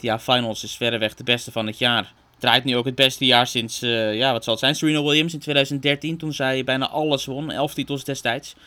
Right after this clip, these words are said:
Daar gaat ze niet aan komen, Swiatek, want er zijn geen toernooien meer over om te winnen voor haar. Alleen de W T A Finals.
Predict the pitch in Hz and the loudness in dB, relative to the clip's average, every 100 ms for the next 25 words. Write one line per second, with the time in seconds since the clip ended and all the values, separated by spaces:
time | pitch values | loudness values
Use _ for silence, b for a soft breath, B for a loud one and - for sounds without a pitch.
0 | B B B 139 147 156 156 151 151 151 | B B B 2 2 0 0 2 2 2
1 | 151 156 147 147 143 147 160 147 131 147 | 2 2 0 0 0 -2 -4 -6 -4 -2
2 | 143 151 151 143 156 156 147 147 139 139 | 0 0 0 -2 -4 -2 0 2 2 2
3 | 156 - _ 156 143 135 135 139 135 123 | -6 -10 _ -12 -4 -2 0 -2 -4 -2
4 | 139 135 135 131 131 127 131 123 127 120 | -2 -2 -2 -2 -2 -2 -2 -2 -2 -4
5 | 120 170 | -4 -12